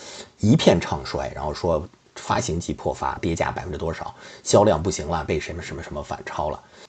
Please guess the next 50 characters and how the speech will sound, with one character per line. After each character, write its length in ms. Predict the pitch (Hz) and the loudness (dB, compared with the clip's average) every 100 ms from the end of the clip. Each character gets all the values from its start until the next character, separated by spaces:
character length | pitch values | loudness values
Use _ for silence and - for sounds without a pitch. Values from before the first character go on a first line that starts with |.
| _ - | _ -14
所 320 | - 107 117 | 0 10 12
有， 140 | 120 - - - - _ | 10 8 -6 -10 -16 _
几 140 | - 180 | 6 8
乎 140 | 175 | 10
可 120 | - | 10
以 60 | 135 | 10
说 160 | - 95 | 10 2
是 60 | |
铺 180 | 90 107 | 2 2
天 160 | 113 87 | 2 0
盖 160 | 76 | -4
地。 140 | - - _ _ - - | -6 -12 _ _ -20 -4
过 160 | - 165 | 10 12
了 40 | |
没 120 | 113 147 | 12 12
多 120 | 170 | 12
久 180 | 123 76 | 10 6
呢， 100 | 90 | 2
到 100 | 104 | 2
双 220 | - 127 | 4 4
十 120 | 131 | 4
一 240 | 127 123 - | 2 0 0
啊， 120 | 82 | 0
这 140 | 117 | 4
些 180 | 123 139 | 6 8
曾 300 | 127 - 123 | 6 4 4
经 260 | 143 151 147 | 6 4 6
骂 220 | 180 123 | 6 6
过 140 | 87 | 4
iPhone 280 | - 104 98 | 4 2 -2
十 200 | 92 - | 0 2
五 200 | 101 71 | 2 2
的 160 | 62 - - - - | -2 -4 -6 -20 0
这 120 | 110 | 2
些 200 | 98 90 90 | 6 4 4
自 160 | - | 4
媒 120 | 90 | 4
体 140 | 92 69 | 4 0
博 180 | 73 87 | 0 0
主 160 | - | -2
啊、 140 | - 73 | -4 0
科 200 | - 135 | 6 6
技 160 | 131 | 6
博 200 | 73 78 | 2 0
主 160 | 69 - | 0 -4
啊、 100 | - | -4
商 240 | - 127 135 | -2 2 4
业 140 | 120 | 4
博 160 | 71 | 2
主， 120 | 85 | -2